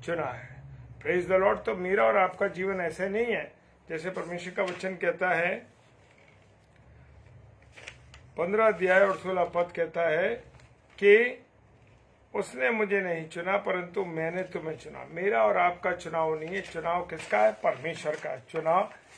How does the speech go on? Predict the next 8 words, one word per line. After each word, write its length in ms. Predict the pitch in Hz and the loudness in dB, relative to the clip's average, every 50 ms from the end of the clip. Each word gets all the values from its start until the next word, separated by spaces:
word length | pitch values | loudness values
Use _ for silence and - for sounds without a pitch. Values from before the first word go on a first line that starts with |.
| - - | -4 2
परमेश्वर 560 | 170 175 175 185 196 208 202 - - 226 226 | 2 2 2 2 -2 -2 -2 0 0 0 2
ने 220 | 190 196 196 190 175 | 2 0 0 0 0
ही 120 | 190 240 | 0 0
मुझे 280 | 247 226 202 185 170 185 | 0 0 -2 0 2 4
और 160 | 185 180 165 | 4 6 6
आपको 600 | 170 165 160 160 - 233 247 262 285 - - - - - _ _ - - - | 6 6 6 4 6 6 8 8 8 4 -4 -16 -20 -20 _ _ -20 -20 -10
चुना 260 | - 175 170 170 170 | -6 -4 0 2 4
है। 360 | 165 151 139 131 123 120 - | 4 4 2 -2 -8 -10 -14